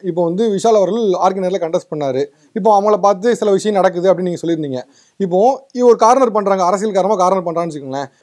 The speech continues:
இப்போ நீங்க வந்து அடுத்து கோர்ட்டுக்கு போறீங்க, வ-, கவர்னர் பாக்குறீங்க, போலீஸை பாக்குறீங்க, மாறி மாறி போயிட்டு இருக்கீங்க.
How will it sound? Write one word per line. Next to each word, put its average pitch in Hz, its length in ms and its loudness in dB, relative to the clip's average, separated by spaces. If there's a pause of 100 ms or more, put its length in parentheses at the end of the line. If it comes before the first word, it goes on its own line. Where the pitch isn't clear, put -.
இப்போ 214 200 0
நீங்க 220 200 0
வந்து 214 180 0
அடுத்து 202 220 0
கோர்ட்டுக்கு 190 360 0
போறீங்க, 175 260 -2 (280)
வ-, 175 240 2
கவர்னர் 190 340 2
பாக்குறீங்க, 175 400 0
போலீஸை 190 320 0
பாக்குறீங்க, 165 280 -2
மாறி 190 220 2
மாறி 202 180 -2
போயிட்டு 170 240 -4
இருக்கீங்க. 135 220 -12